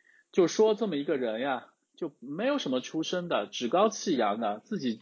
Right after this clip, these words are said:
怎么样的，还跟外国的使团裹挟啊什么，就说了他很多黑话。乾隆呢是觉得这些，这些打的报告呢也没有什么意思，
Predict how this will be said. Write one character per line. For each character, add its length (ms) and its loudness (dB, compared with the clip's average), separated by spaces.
怎 140 2
么 80 4
样 220 8
的， 260 -2
还 160 2
跟 380 2
外 180 6
国 140 6
的 80 6
使 180 -4
团 240 -4
裹 220 0
挟 180 -2
啊 120 0
什 120 -8
么， 60 -6
就 100 -2
说 180 0
了 60 4
他 160 2
很 180 -6
多 120 2
黑 180 -2
话。 300 -6
乾 280 4
隆 240 4
呢 160 2
是 160 -4
觉 260 -2
得 300 -2
这 160 2
些， 340 4
这 240 -4
些 120 -2
打 200 -2
的 80 -4
报 200 0
告 240 0
呢 280 -6
也 120 -4
没 100 -2
有 100 2
什 120 -6
么 80 -2
意 220 0
思， 340 -12